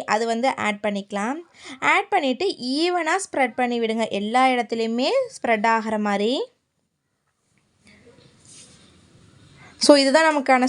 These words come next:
ஸ்டஃபிங் அப்படின்னு கூட சொல்லலாம். So, இது ஈவனா எல்லா இடத்துலையுமே ஸ்ப்ரெட் பண்ணும் போது தான், நமக்கு அது கடிச்சு சாப்பிடும் பொழுது அந்த டேஸ்ட் வந்து நமக்கு வந்து கரெக்டா இருக்கும். So, ஸ்ப்ரெட் பண்ணியாச்சு. இப்போ சென்டரில் இருக்கக்கூடிய மூடியை ரிமூவ் பண்ணி எடுத்துக்கலாம்.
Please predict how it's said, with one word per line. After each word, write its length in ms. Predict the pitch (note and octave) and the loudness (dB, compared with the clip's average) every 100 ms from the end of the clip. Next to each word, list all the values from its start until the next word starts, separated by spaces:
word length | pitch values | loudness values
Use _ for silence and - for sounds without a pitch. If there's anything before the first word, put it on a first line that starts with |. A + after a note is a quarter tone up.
| C4 | 0
ஸ்டஃபிங் 420 | B3 A3+ - C#4 A#3 | 0 2 0 0 2
அப்படின்னு 280 | A3+ A3+ | 0 2
கூட 100 | A3+ A3+ A3+ | 0 2 2
சொல்லலாம். 440 | G#3+ G3+ G#3 D4 F#4 _ _ _ _ _ _ _ _ _ _ - | 2 2 2 -2 -6 _ _ _ _ _ _ _ _ _ _ -2
So, 60 | - D4 | 2 4
இது 100 | C#4 C4 | 4 4
ஈவனா 260 | D#4+ D#4 D#4+ | 4 4 4
எல்லா 120 | C#4 C#4 | 6 4
இடத்துலையுமே 360 | C4 C4 C4+ F#4+ | 2 0 0 -2
ஸ்ப்ரெட் 280 | - B3+ A#3+ | 2 2 2
பண்ணும் 260 | C4+ B3+ A#3+ | 2 2 2
போது 160 | A#3 A3+ B3 | 0 2 2
தான், 140 | E4 | 2
நமக்கு 260 | G#4+ B3+ A#3+ | 0 0 2
அது 100 | A#3 - | 0 2
கடிச்சு 280 | A#3 B3 C#4 C4 | 2 0 -4 0
சாப்பிடும் 400 | A#3+ A#3 B3 A#3 | 0 2 0 2
பொழுது 220 | A3+ A3 F4 | 2 4 4
அந்த 160 | E4+ B3+ - - | 2 -2 -4 0
டேஸ்ட் 360 | C4 D4 D#4+ C4+ | 2 4 2 -2
வந்து 140 | B3+ C4 | 0 0
நமக்கு 240 | A3+ G#3 A3 | 0 0 0
வந்து 140 | A3 A3+ | 0 -2
கரெக்டா 320 | G#3 - B3 A3 | -4 0 0 0
இருக்கும். 340 | G3+ A3 B3 F4 | -2 -2 -2 0
So, 60 | F4+ A3+ | -2 -4
ஸ்ப்ரெட் 280 | - A3+ A3 A#3+ | -2 -2 0 0
பண்ணியாச்சு. 460 | A3 A3+ A#3 G#3 C#4+ | 0 0 0 -2 -4
இப்போ 120 | D4+ C4+ | -2 0
சென்டரில் 340 | G#3+ A3 A#3+ | -2 0 -2
இருக்கக்கூடிய 460 | A3+ G#3+ G#3 G#3 G#3 G#3+ | 0 -4 -2 -2 -2 0
மூடியை 540 | A3+ A3 G#3+ A3+ B3 E4+ | -2 -4 -4 2 2 2
ரிமூவ் 260 | B3 A3+ B3 | 2 0 2
பண்ணி 160 | A#3 G#3+ G3+ | 2 2 -2
எடுத்துக்கலாம். 580 | G3 G3+ G3 F#3+ G#3+ | -2 -6 -2 0 0